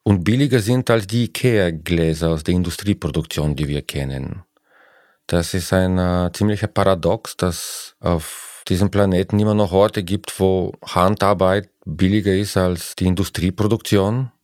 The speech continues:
Wobei die Industrieproduktion, wie wir wissen, <laughs> ja genau aus diesem Grund entwickelt wurde, dass Dinge billiger und zugänglicher zu machen und zu, den Herstellungsprozess zu optimieren. Und, ähm, noch dazu sind diese Gläser unglaublich schön.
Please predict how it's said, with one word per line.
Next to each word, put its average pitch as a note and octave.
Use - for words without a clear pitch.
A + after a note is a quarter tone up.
Wobei E2
die D#2+
Industrieproduktion, F2
wie E2
wir E2+
wissen, E2+
<laughs> -
ja D#2+
genau F2+
aus F#2
diesem G2+
Grund G2
entwickelt F#2+
wurde, E2
dass E2+
Dinge F2+
billiger F#2
und E2+
zugänglicher F2
zu E2+
machen E2
und E2
zu, E2+
den D#2+
Herstellungsprozess F2
zu -
optimieren. G2+
Und, F#2+
ähm, F#2
noch G2+
dazu A2+
sind A2+
diese F#2
Gläser F2+
unglaublich G2+
schön. D#2+